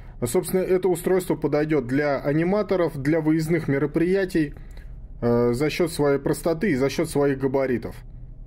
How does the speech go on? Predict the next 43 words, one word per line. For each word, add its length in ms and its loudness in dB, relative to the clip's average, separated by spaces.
Микрофон 340 0
Скайдиска 520 -2
W 500 2
L 200 2
двадцать 440 0
имеет 260 2
классический 680 -2
дизайн, 560 0
э, 300 4
поэтому 640 2
он, 140 2
в 80 -6
принципе, 420 0
отли-, 420 2
отличим 520 0
легко 280 0
будет 240 2
на 140 2
видео. 220 2
Будет 240 2
понятно, 400 0
что 240 2
у 60 4
вас, 260 0
э, 60 4
э, 680 2
что 180 2
у 20 4
вас 220 0
в 80 0
руке, 380 2
что 200 0
у 20 4
вас 200 0
микрофон, 460 0
а 20 2
не 100 2
какое-либо 500 0
там 220 -2
другое 280 2
устройство 520 0
или 120 2
предмет, 440 0